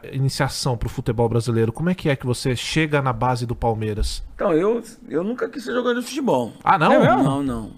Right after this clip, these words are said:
Speaker 2: Eu sempre, sempre sonhava em trabalhar pra dar um sustento pra minha mãe, pra você ver que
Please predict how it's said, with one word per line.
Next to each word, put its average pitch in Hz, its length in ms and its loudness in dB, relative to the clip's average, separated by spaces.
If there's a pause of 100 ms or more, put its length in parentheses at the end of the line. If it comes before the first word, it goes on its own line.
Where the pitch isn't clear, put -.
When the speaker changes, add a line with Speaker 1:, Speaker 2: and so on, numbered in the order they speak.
(140)
Speaker 2:
Eu 110 160 -8
sempre, - 560 -4 (800)
sempre - 240 -12
sonhava 120 400 -4
em 123 40 -6
trabalhar 113 680 -4
pra 123 120 -8
dar 120 100 -4
um 120 40 -6
sustento - 400 -10
pra 113 100 -10
minha 113 160 -4
mãe, 120 300 -4
pra 120 140 -8
você 107 200 -8
ver 120 220 -4
que 120 240 -8